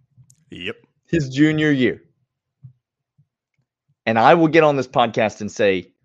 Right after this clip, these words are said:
Speaker 2: definitively he's taken that next step. He is going to explode. He's going to be a monster. He's unstoppable. Because if he can catch for a thousand yards this year, when everybody's gonna be focused on him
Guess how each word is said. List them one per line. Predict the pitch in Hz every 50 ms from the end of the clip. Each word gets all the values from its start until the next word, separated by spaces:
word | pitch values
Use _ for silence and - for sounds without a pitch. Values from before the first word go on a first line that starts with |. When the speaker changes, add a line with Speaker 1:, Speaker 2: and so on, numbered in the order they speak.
| _ _ _ _ _ _ _ _ _
Speaker 2:
definitively | - 117 110 - - 139 - 127 120 117 113 101 110 110 107
he's | 107 123 123 113 120
taken | - - 123 117 117 123 113
that | 113 107 92
next | 104 107 107 104 -
step. | - - 110 95 - 127
He | 120 110 107
is | 92 90
going | 92 101 107 113 113 120 120 120 113
to | - - 117 110 110 110 107 104 104 _ _ _ _ _ _ _
explode. | 117 - - - - - 110 104 101 98 95 92 92 92 - _ _ _
He's | 123 117 107 110
going | 113 113 107 110 113
to | 120
be | 113 117 120 113
a | 113
monster. | 107 95 92 92 90 - - 101 95 - -
He's | - 117 113 98 104
unstoppable. | 101 104 110 - - 107 90 90 90 98 90 87 95 90 82 - _ _ _ _ _ _ _ _ _ _ _ _ _ _ _ _ _ _ _ _ _ _ _
Because | - 135 113 143 127 117
if | 117 -
he | - 226 285
can | 294 - 277 247 -
catch | 196 190 180 175
for | - - 135
a | 127
thousand | - 143 135 135 135 127 135 131 127 127 - _
yards | - 113 98 98 95
this | 104 123 123 123 -
year, | 98 90 82 69 - _ _ _ _ _ _ _ _ _ _ _ _ _ -
when | 135 139 131 127
everybody's | 127 135 151 170 160 175 170 156 156
gonna | 170 160
be | 143 143
focused | 139 - 151 147 143 147 127 - - 104
on | 87 82 87
him | 87 71 98